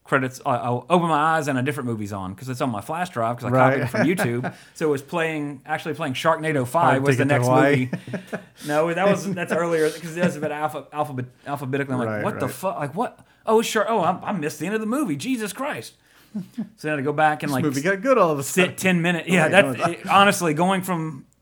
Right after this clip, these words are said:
Speaker 1: Saturday the fourteenth to Sharknado five was a drastic improvement.
Speaker 2: Wow. That's saying
Speaker 1: That
Speaker 2: something.
Speaker 1: says a lot. Uh, so then watched it again, and then I still don't remember the end of the movie. Like, Jesus Chr-, like, did I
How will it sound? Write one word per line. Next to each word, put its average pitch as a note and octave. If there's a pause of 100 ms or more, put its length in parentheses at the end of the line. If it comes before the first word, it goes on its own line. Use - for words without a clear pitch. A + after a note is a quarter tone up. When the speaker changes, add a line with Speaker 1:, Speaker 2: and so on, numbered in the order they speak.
(120)
Speaker 1:
Saturday E3+
the E3
fourteenth E3+
to D3
Sharknado D#3+
five D#3+
was C#3+
a C3
drastic B2
improvement. A2
Speaker 2:
Wow. D#2+ (240)
That's -
saying F#2+
Speaker 1:
That A#2+
Speaker 2:
something. C3
Speaker 1:
says B2
a B2+
lot. A2 (480)
Uh, G#2+ (260)
so E3
then D3+
watched E3+
it E3+
again, E3+
and D#3
then D#3
I D3+
still F#3+
don't F#3+
remember D#3+
the D#3
end D#3
of D3
the C#3+
movie. D#3
Like, C3
Jesus F3+
Chr-, -
like, D#3+
did D#3+
I C#3+